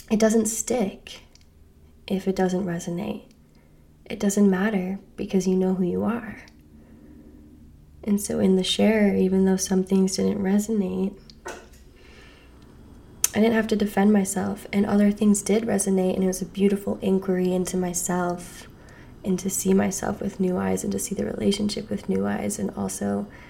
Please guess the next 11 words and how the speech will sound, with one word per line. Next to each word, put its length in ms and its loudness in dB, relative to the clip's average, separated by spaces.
he 320 2
was 200 0
able 260 -2
to 120 -2
see 580 -8
me 460 -2
and 280 -6
us 480 -10
with 200 -16
fresh 360 -12
eyes, 480 -14